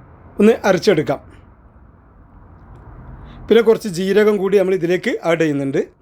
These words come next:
അപ്പോൾ ഇത്രയും സാധനങ്ങളാണ് നമ്മൾക്ക് ഇതിലേക്ക് വേണ്ടത്. പിന്നെ വേണ്ടത് തൈരാണ്. അപ്പോൾ ഈ സാധനങ്ങളെല്ലാം കൂടി ഇട്ട് നമ്മൾ മിക്സിയിൽ ചെറുതായിട്ടൊന്നിട്ട് അരച്ചെടുക്കുക.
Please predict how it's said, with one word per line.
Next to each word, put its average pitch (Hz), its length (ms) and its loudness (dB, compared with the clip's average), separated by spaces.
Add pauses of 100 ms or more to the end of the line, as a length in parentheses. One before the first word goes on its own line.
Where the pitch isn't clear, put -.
(440)
അപ്പോൾ 185 180 2
ഇത്രയും 254 300 2
സാധനങ്ങളാണ് 226 640 2
നമ്മൾക്ക് 196 280 -4
ഇതിലേക്ക് 180 320 -2
വേണ്ടത്. 165 260 -2 (100)
പിന്നെ 190 220 2 (520)
വേണ്ടത് 196 280 4 (120)
തൈരാണ്. 175 440 2 (1040)
അപ്പോൾ 214 160 0
ഈ - 100 2
സാധനങ്ങളെല്ലാം 226 580 2
കൂടി 220 220 0
ഇട്ട് 220 180 0 (120)
നമ്മൾ 196 160 -4 (100)
മിക്സിയിൽ 214 300 0 (100)
ചെറുതായിട്ടൊന്നിട്ട് 220 760 2 (100)
അരച്ചെടുക്കുക. 151 500 -6